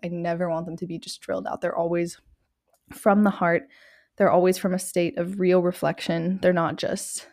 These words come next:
you know, me getting on the mic and saying whatever." Um, so I really did put a lot of heart and soul into this topic because I think it's something that is, it's really something that we need to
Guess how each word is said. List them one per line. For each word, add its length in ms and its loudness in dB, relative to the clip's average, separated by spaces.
you 120 2
know, 260 -6
me 100 2
getting 200 4
on 80 -2
the 60 -6
mic 240 -6
and 120 -6
saying 160 -4
whatever." 380 -4
Um, 240 -2
so 220 4
I 120 2
really 400 2
did 300 -2
put 120 -2
a 60 2
lot 300 0
of 80 -4
heart 220 -6
and 100 -8
soul 360 -2
into 220 4
this 180 0
topic 380 -4
because 200 -2
I 60 0
think 200 -2
it's 160 -2
something 340 -4
that 120 2
is, 320 -4
it's 360 -4
really 360 2
something 260 2
that 80 -2
we 80 -2
need 320 -4
to 360 -2